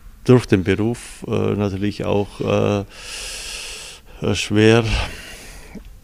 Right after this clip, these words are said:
zeitlich begrenzt und deshalb ist auch die erste Ehe in, in die Brüche gegangen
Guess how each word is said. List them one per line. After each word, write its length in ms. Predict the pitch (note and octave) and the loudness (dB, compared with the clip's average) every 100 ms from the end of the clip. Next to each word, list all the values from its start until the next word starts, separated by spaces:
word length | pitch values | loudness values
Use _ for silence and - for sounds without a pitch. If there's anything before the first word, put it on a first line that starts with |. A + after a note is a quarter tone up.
| - D3+ | -10 -8
zeitlich 380 | - G#2 G#2+ A2 | 0 2 2 2
begrenzt 500 | G#2 G2 G#2 A#2+ - | 0 0 0 0 0
und 160 | G#2 G#2 | -2 -2
deshalb 340 | G#2 A2 G2 | -2 -2 -2
ist 160 | G2 - | -2 -2
auch 280 | G2 - | -2 -4
die 240 | - - F#2+ | -8 -4 -2
erste 260 | G2 - | -4 -4
Ehe 400 | F#2 G2 A#2 C3+ C3+ | -2 0 2 2 0
in, 280 | A#2+ A#2+ A#2 | -2 0 0
in 180 | A#2+ A2+ | 0 0
die 80 | A2 | 0
Brüche 280 | A#2+ A#2 A#2 | -2 -2 0
gegangen 520 | A2 A2+ A#2 A#2 | 0 0 0 0